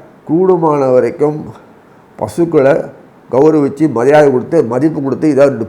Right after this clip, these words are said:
புல்லாது போடுங்க, லட்சுமி கடாட்சமா இருக்கும். இருக்கிற நாலு காசு சொத்து பணம் எல்லாம் இருந்தாலும் வெற்று வாழ்க்கை தான் போகும் தவிர போகத்தை அனுபவிக்க முடியாது. போ-, சௌ-, அதெல்லாம்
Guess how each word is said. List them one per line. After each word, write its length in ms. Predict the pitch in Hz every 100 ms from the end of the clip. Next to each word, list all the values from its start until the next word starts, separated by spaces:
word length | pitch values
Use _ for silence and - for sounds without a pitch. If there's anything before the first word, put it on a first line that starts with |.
| -
புல்லாது 420 | 165 180 185 175 151
போடுங்க, 320 | 123 113 107 107 - - _ _ _ -
லட்சுமி 360 | 117 - 180 160
கடாட்சமா 480 | 139 139 143 147 135
இருக்கும். 280 | 120 104 - - - - - - _ _ _ _ -
இருக்கிற 240 | - 160 156 131
நாலு 180 | 143 135
காசு 180 | 135 139
சொத்து 200 | 143 139 165
பணம் 220 | 151 147 131
எல்லாம் 240 | 151 147
இருந்தாலும் 520 | 135 131 117 120 139 - - - 123
வெற்று 320 | 135 - 175 156
வாழ்க்கை 240 | 143 127 143
தான் 160 | 139 123
போகும் 260 | 120 120 113
தவிர 180 | 127 - - - 117
போகத்தை 420 | 135 143 147 - 127
அனுபவிக்க 360 | 135 135 131 123
முடியாது. 380 | 107 113 117 104 - 135
போ-, 240 | 147 135 - - - - - - _ _ _
சௌ-, 220 | 131 131 - 113
அதெல்லாம் 360 | 147 170 185